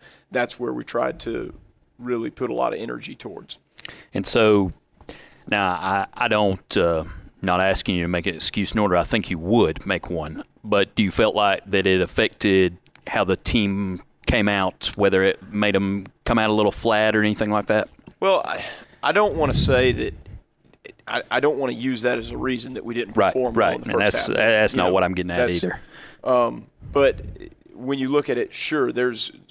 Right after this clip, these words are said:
Speaker 1: a bunch of factors. We're at a place that we're unfamiliar with. Uh, we're on a grass field. This will be the only gra-, game that we play on a grass field this year. And, uh, you know, also, if kids had been up since,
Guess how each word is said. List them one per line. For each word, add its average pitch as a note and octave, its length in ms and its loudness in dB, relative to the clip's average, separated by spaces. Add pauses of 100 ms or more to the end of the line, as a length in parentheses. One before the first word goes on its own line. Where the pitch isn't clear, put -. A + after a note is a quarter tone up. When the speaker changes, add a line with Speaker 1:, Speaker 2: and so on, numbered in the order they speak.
(500)
Speaker 1:
a - 80 -8
bunch B2+ 200 0
of - 60 -16
factors. A#2 380 -4
We're B2 180 -2
at A#2+ 60 -2
a A2+ 40 -12
place C#3+ 300 0
that B2+ 100 -4
we're B2 220 0
unfamiliar A#2+ 540 -6
with. G#2+ 280 -8 (380)
Uh, G#2+ 360 -2
we're B2+ 200 0
on B2+ 120 4
a A2+ 40 -4
grass A#2+ 300 2
field. A#2+ 260 -2
This A2+ 160 -10
will - 60 -18
be A#2 100 -2
the A#2 60 -2
only A#2 200 -8
gra-, A#2 220 -4 (120)
game A#2+ 240 -2
that A2 80 -10
we A#2+ 120 -6
play A#2 240 -2
on A#2+ 100 -4
a A#2+ 40 -8
grass A#2 280 -4
field A#2 300 -6
this - 220 -10
year. A#2 260 -6 (520)
And, A#2 320 -4
uh, A#2 260 0 (180)
you B2 100 -6
know, A#2 80 -6
also, B2 560 0 (320)
if - 220 -12
kids C#3+ 280 -2
had A#2+ 160 -2
been B2 140 -2
up B2 200 -2
since, - 520 -8